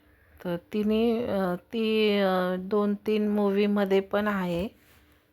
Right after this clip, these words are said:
अनन्या मराठी मूव्हीमध्ये पण तिने जिम ट्रेनरची भूमिका केलेली आहे. आणखीन आता जो छावा मूव्ही आहे बघा तुम्ही,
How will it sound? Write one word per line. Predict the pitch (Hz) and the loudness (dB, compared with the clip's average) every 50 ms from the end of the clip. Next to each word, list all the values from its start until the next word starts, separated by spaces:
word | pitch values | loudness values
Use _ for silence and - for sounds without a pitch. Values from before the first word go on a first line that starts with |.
| _ _ _ - | _ _ _ -6
अनन्या | - 202 196 180 175 175 175 175 175 170 170 165 | -4 -2 0 0 0 0 0 -2 -2 -2 -2 -2
मराठी | 165 170 175 170 165 165 160 160 - - 170 | -2 0 0 0 2 2 0 0 -2 -6 -6
मूव्हीमध्ये | 170 165 165 165 160 165 165 165 165 165 165 160 160 160 | -6 -4 -4 -4 -2 -2 -4 -4 -4 -6 -4 -2 -2 -2
पण | 160 - - 196 196 196 - | -2 -4 -6 -8 -8 -4 -4
तिने | 180 175 175 170 170 175 175 180 - - - - - _ _ _ _ - 185 | -4 -2 -2 -2 -4 -4 -6 -8 -10 -14 -20 -20 -20 _ _ _ _ -12 -2
जिम | - 196 185 185 185 180 - | 0 2 2 2 0 -2 -2
ट्रेनरची | - 180 180 170 165 165 165 165 165 170 - - 175 165 165 | 0 0 0 2 0 0 -2 -2 -4 -6 -6 -4 -2 -2 -2
भूमिका | 170 - 175 175 165 165 160 156 - 165 160 | -2 -2 -2 -2 -2 -2 -4 -2 -2 -2 -2
केलेली | 160 - 180 165 156 156 156 151 151 151 160 | -2 -2 -4 -4 -2 -2 -4 -4 -2 -2 -2
आहे. | 147 147 147 147 151 151 147 151 170 - - _ _ _ _ _ _ _ _ _ _ _ _ _ | 0 0 -2 -4 -4 -6 -6 -6 -8 -8 -12 _ _ _ _ _ _ _ _ _ _ _ _ _
आणखीन | - - 170 165 165 165 - - - 170 160 160 160 156 160 | -8 -6 -4 -4 -6 -6 -8 -10 -6 -4 -2 -2 -2 -2 -2
आता | 156 156 156 151 - - 170 160 | -2 -2 -4 -6 -4 -4 -4 -2
जो | 160 170 170 165 | -2 -2 -4 -6
छावा | 165 - - - 180 170 165 165 165 165 170 | -6 -6 2 4 4 6 6 4 2 2 0
मूव्ही | 175 170 165 165 165 165 165 165 165 | -2 -2 -4 -4 -2 -2 -2 0 0
आहे | 160 156 156 160 160 156 | 0 0 -2 -4 -4 -6
बघा | 160 160 156 156 160 160 | -6 -6 -6 -4 -4 -6
तुम्ही, | 156 156 - 160 160 160 165 165 196 277 | -6 -6 -10 -12 -10 -10 -10 -10 -12 -12